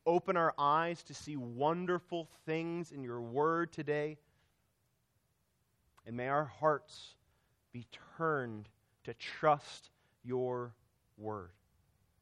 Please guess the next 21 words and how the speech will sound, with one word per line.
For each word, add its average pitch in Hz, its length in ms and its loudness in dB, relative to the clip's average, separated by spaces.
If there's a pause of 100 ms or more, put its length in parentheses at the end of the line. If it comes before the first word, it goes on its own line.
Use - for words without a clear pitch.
(140)
It's - 100 -20
in 110 100 -10
Jesus' 123 420 -10
name 113 160 -8
we 110 80 -8
pray. 101 380 -8 (1040)
Amen. 110 420 -8 (1900)
Well, 131 120 4
I - 20 2
believe 165 300 -2
this - 260 -10
morning 160 460 -2 (200)
from 147 200 -4
this 156 240 -6
text - 600 0 (880)
that - 140 -14
the 139 80 0
Lord 143 640 0 (300)
wants 143 600 -2 (440)
to - 80 -8 (300)
turn 185 360 0